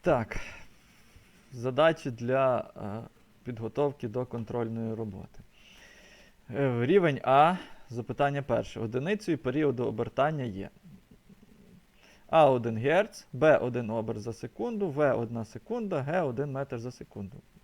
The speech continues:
Період обертання в нас в-, це є час, за який тіло здійснює один оберт, тому, о, правильна відповідь тут у нас є ось ця. Відповідь В. Одна секунда.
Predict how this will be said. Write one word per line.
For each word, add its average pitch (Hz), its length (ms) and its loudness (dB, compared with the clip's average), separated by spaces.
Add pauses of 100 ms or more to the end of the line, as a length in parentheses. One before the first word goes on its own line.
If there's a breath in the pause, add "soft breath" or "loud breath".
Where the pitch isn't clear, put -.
(600)
Період 226 360 2
обертання 202 640 2 (320 soft breath)
в 160 40 -6
нас 165 260 2
в-, 139 80 -14 (160)
це 165 160 2
є 139 140 2
час, 123 560 4
за 139 140 -2
який 156 200 -2
тіло 147 320 0
здійснює 135 480 -6
один 143 500 2
оберт, 120 440 -4 (520 loud breath)
тому, 180 560 2
о, 139 360 0 (340)
правильна 180 460 2
відповідь 139 480 -6
тут 202 220 -4
у 139 40 -8
нас 160 260 -4
є 139 300 -4 (340)
ось 160 300 -6
ця. 110 300 -10 (600 soft breath)
Відповідь 170 840 -4 (100)
В. 117 440 -4 (220)
Одна 131 580 -4 (160)
секунда. 107 800 -10